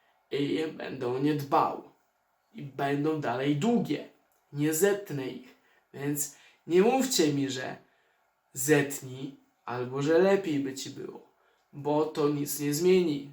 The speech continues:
Nie zmieni mojego zdania. Ja dalej będę miał długie włosy. Sorry wielkie. Nie posłucham się po prostu. Możecie tak mówić, ale ja będę to raczej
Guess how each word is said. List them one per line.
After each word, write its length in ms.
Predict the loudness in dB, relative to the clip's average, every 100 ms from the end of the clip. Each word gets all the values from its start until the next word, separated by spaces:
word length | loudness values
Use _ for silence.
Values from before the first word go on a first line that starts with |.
| -10
Nie 160 | -6
zmieni 280 | 0 2 4
mojego 340 | 4 2 2 2
zdania. 500 | 4 2 0 -4 -8
Ja 80 | -8
dalej 300 | -2 0 2
będę 200 | 2 0
miał 160 | 0 0
długie 220 | 2 2
włosy. 500 | 4 2 0 -8 -12
Sorry 280 | -6 -2 2
wielkie. 420 | 2 0 -2 -14 _
Nie 80 | -12
posłucham 480 | -8 -4 -2 -2 -4
się 100 | -10
po 260 | -14 -20
prostu. 320 | -18 -16 -16 _ _ -20 -16 -6
Możecie 460 | 0 2 2 2
tak 80 | 0
mówić, 400 | 0 2 0 2
ale 200 | 2 4
ja 180 | 4 2
będę 240 | 2 2
to 100 | 2
raczej 580 | 0 0 2 2 2 -2